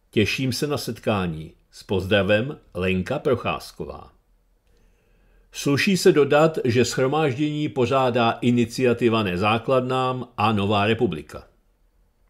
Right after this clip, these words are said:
Dále bych vám chtěl říci, že dnes po deváté, po skončení vysílání studia Beta, jehož hostem bude pan Josef Skála,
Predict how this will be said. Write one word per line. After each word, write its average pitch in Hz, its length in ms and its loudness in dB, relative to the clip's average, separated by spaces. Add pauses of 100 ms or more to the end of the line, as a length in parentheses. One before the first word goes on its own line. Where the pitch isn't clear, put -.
(1120)
Dále 127 460 4
bych 151 260 -2
vám 151 200 2
chtěl 160 260 2
říci, 135 420 -2
že 151 140 4
dnes 143 320 -2
po 156 140 0
deváté, 117 640 2
po 120 200 2
skončení 143 640 -2
vysílání 131 640 -2
studia 127 480 0
Beta, 110 420 2
jehož 101 320 2
hostem 113 460 0
bude 113 240 2
pan 110 240 0
Josef 104 340 -2
Skála, 120 560 -6